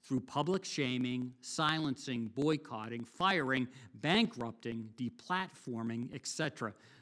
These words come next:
The result is that the offender's influence, presence, and or reputation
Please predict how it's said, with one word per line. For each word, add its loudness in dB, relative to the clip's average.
The 0
result 6
is -2
that 0
the 0
offender's 0
influence, -2
presence, -4
and 0
or 2
reputation -4